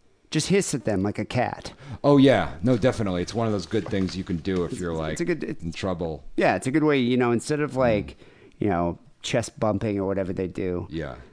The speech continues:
Speaker 1: Um, you can really look intimidating if you hiss like a cat.
Speaker 2: God, that's a weird looking dude.
Speaker 1: He's a weird looking
Speaker 2: Just a
Speaker 1: Are you posting
Speaker 2: weird,
Speaker 1: his
Speaker 2: I'm gonna,
Speaker 1: picture
Speaker 2: I'm
Speaker 1: right
Speaker 2: gonna
Speaker 1: now?
Speaker 2: do it. I'm finding some good pictures
Speaker 1: Yeah.
Speaker 2: of him.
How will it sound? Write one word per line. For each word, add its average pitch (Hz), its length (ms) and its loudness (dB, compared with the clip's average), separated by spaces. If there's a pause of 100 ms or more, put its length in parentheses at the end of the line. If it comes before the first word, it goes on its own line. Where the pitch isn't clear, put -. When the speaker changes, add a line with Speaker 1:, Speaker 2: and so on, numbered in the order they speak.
(260)
Speaker 1:
Um, 98 480 0
you - 100 -2
can 139 120 4
really 156 220 6
look 139 160 2
intimidating 107 720 2
if - 140 -4
you 98 60 -4
hiss 113 380 -2
like 107 180 0
a 82 80 -4
cat. - 560 -6
Speaker 2:
God, 170 160 -6
that's - 180 -10
a 82 60 -4
weird 80 420 -4
looking 80 300 -6
dude. 76 420 -6
Speaker 1:
He's 117 220 0
a 107 40 2
weird 85 220 0
looking 82 140 0
Speaker 2:
Just - 100 -2
a 113 40 4
Speaker 1:
Are - 20 4
you 147 160 2
posting 151 300 2
Speaker 2:
weird, 135 100 4
Speaker 1:
his 123 80 0
Speaker 2:
I'm 139 100 2
gonna, 143 160 4
Speaker 1:
picture 143 100 2
Speaker 2:
I'm 139 60 2
Speaker 1:
right 135 60 4
Speaker 2:
gonna 139 80 4
Speaker 1:
now? 143 60 0
Speaker 2:
do 123 160 2
it. 101 60 2
I'm 92 120 0
finding 104 300 -2
some 90 280 -6
good - 180 -10
pictures 85 280 -10
Speaker 1:
Yeah. 85 140 -2
Speaker 2:
of - 20 -6
him. 73 100 -10